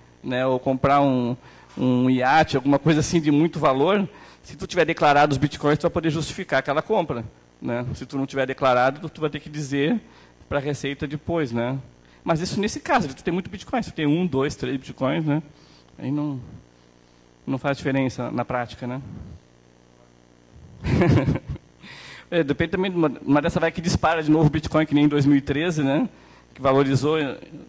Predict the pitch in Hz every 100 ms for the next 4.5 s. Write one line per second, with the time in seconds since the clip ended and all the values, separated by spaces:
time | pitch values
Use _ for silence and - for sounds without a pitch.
0 | - - 139 160 175 180 156 151 139 139
1 | 143 143 135 147 - 190 - 156 156 131
2 | 151 160 - - _ _ _ - 135 131
3 | 135 135 139 127 131 - 135 131 123 127
4 | 123 139 123 123 139